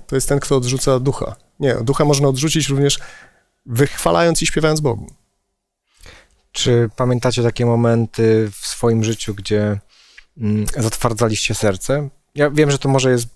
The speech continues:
Speaker 2: osobiste, może, e, da się odpowiedzieć tak, e, nieprecyzyjnie, tak bardziej jakimś, em, szyfrem, że Pan Bóg będzie wiedział, o jaką historię chodzi. E, czy będąc wierzącym człowiekiem,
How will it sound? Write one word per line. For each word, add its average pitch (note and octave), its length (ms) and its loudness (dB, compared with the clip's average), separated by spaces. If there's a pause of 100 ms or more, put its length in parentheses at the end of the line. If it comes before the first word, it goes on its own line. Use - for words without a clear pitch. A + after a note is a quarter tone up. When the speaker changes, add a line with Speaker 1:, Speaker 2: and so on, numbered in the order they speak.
(140)
Speaker 2:
osobiste, A#2+ 540 0
może, G#2 420 0 (420)
e, G#2 220 -2
da A2 260 0
się B2 140 0
odpowiedzieć A2+ 520 0
tak, - 440 -4 (140)
e, A2 40 2
nieprecyzyjnie, B2 840 2
tak G#2 300 -4 (160)
bardziej A2 640 0
jakimś, G#2+ 640 -4 (380)
em, G#2 480 0 (420)
szyfrem, D3 480 2
że A#2 100 4
Pan B2 200 2
Bóg B2 120 2
będzie C3 260 2
wiedział, C#3+ 280 4
o A2+ 40 6
jaką A2 240 0
historię G#2+ 400 0
chodzi. G#2 520 -2
E, G#2+ 160 -4 (160)
czy A2+ 340 -2 (340)
będąc A#2 360 0
wierzącym A#2+ 440 0
człowiekiem, A#2+ 540 0